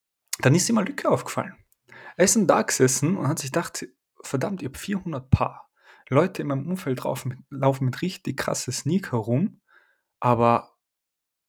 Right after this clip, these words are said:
die, die werden kaputt, die werden dreckig, die werden kaputt, die bekommen Risse und keiner tut was. Keiner macht was damit, die, die vergammeln und dann werden sie weggeschmissen, sie verlieren komplett an Wert.“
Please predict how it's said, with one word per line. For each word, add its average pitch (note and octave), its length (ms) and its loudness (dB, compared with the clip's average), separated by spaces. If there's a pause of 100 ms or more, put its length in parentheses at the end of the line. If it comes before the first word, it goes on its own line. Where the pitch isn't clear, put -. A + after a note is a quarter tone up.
(160)
die, B2+ 260 8 (140)
die A#2 160 -2
werden D3+ 240 4
kaputt, - 560 2
die A#2+ 100 2
werden B2 240 6
dreckig, A3 540 0
die C3 120 2
werden A#2 220 2
kaputt, - 480 4 (420)
die A#2+ 60 2
bekommen A#2 400 -2
Risse F3+ 500 4 (240)
und C3+ 100 0
keiner C4 300 2
tut - 220 -6
was. - 260 -8 (300)
Keiner A3 400 6
macht F#3 460 2
was F3 220 4
damit, E3 420 2
die, C#3 260 2
die D3 80 0
vergammeln E3 880 6
und D3 120 0
dann D3 140 4
werden D3 120 2
sie C#3+ 160 0
weggeschmissen, D3+ 680 0
sie B2+ 100 -2
verlieren C#3+ 360 2
komplett D#3 400 2
an A#2+ 160 4
Wert.“ D3+ 320 4